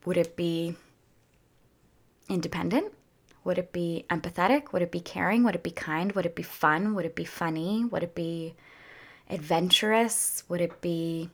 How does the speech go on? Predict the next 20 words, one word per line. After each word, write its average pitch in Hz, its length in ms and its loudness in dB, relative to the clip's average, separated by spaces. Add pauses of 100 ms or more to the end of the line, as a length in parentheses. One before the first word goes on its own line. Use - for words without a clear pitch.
(280)
selfish? - 880 2 (540)
Would 185 80 0
it 175 140 0
be 175 240 2
critical? 208 600 0 (680)
Would 180 140 6
it 180 180 4
be, 175 500 2 (1500)
uh, - 200 -4 (220)
I 175 140 -2
don't, - 160 -6
I 190 80 0
don't 202 140 0
know. 262 220 0 (2750)
But - 160 0
let's, - 460 2 (880)
let's 262 220 2
stop 285 340 2
and 254 120 6
reflect. - 680 0